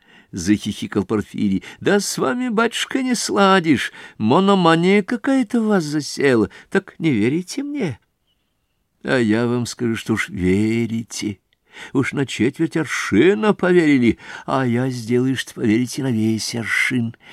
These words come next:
Потому истинно вас люблю и искренне добра вам желаю». Губы Раскольникова задрожали.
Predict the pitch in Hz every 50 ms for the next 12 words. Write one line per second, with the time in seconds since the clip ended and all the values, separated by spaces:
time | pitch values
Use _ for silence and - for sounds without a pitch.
0 | - - - - - 104 92 95 - - - 87 113 151 147 - - - - 160
1 | 170 170 170 160 - - - - 160 156 131 135 143 139 127 110 107 110 113 110
2 | 104 107 135 170 180 - - - - 208 208 190 196 175 190 185 165 165 160 160
3 | 156 143 139 135 117 98 120 104 113 - 67 104 - - _ _ _ _ _ _
4 | _ _ _ _ _ _ _ _ _ _ _ _ _ _ _ _ - 110 87 92
5 | 92 85 85 87 90 92 - - - - 95 92 90 90 85 - 95 92 92 92
6 | 92 90 90 92 85 90 90 90 85 76